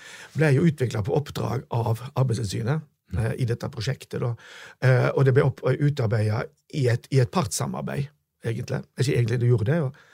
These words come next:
Speaker 1: den som ledet det arbeidet var jo midlertidig ansatt i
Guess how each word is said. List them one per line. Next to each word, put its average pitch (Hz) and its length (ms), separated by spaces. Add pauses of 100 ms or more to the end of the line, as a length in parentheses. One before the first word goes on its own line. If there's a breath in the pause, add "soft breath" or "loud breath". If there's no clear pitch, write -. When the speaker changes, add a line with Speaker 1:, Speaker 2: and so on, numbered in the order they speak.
(380 soft breath)
Speaker 1:
den 131 80
som 123 160
ledet 127 580
det 139 140
arbeidet 120 640
var 170 180
jo 127 220
midlertidig 120 520
ansatt 110 420
i 101 100